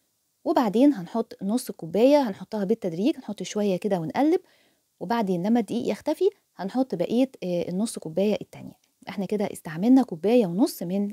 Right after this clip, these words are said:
الدقيق. بعد ما هنقلب طبعا هنحاول ان احنا ما نعجنش كتير، مجرد بس تقليب عشان يطلع معانا البسكوت، آه، مرمل كده وناعم ما يبقاش ناشف.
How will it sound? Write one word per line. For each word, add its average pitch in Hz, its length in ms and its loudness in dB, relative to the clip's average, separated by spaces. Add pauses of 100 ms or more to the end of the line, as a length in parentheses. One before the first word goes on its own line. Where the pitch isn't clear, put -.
الدقيق. 170 340 -12 (1700)
بعد 208 200 -4
ما 180 120 -2
هنقلب 254 320 2
طبعا 208 300 -2
هنحاول 202 360 -2
ان 190 80 -2
احنا 226 180 -4
ما 180 60 -2
نعجنش 180 380 0
كتير، 247 360 0
مجرد 196 380 0
بس 214 140 -2
تقليب 214 440 2 (380)
عشان 196 180 -6
يطلع 214 240 -2
معانا 190 220 -4
البسكوت، 208 540 -4 (100)
آه، 156 720 -10
مرمل 190 380 2
كده 226 420 0
وناعم 196 600 0
ما 180 200 2
يبقاش 214 380 -6
ناشف. - 360 -12